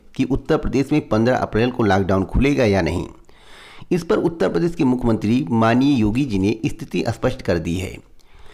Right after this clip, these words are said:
कोरोना वायरस के बढ़ते संक्रमण को देखते हुए पूरे देश में इक्कीस दिनों का लॉकडाउन है,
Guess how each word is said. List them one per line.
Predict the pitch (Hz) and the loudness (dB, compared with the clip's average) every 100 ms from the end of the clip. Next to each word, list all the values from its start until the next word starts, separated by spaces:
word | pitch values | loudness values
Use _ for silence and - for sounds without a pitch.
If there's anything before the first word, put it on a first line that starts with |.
| - - | -12 0
कोरोना | 165 196 214 | 2 4 4
वायरस | 196 196 | 4 2
के | - | 0
बढ़ते | 151 123 123 | 0 0 0
संक्रमण | 151 123 110 123 147 | -2 -2 0 2 2
को | 143 | 0
देखते | 98 101 - 143 | 0 -2 0 0
हुए | 110 120 | 0 0
पूरे | - 110 92 | 0 0 0
देश | 98 135 | 0 0
में | 147 | -2
इक्कीस | - 120 165 175 | -2 -4 -4 -2
दिनों | 120 127 | 2 2
का | 123 | 2
लॉकडाउन | 104 98 85 95 92 | 2 0 0 0 0
है, | 98 | -4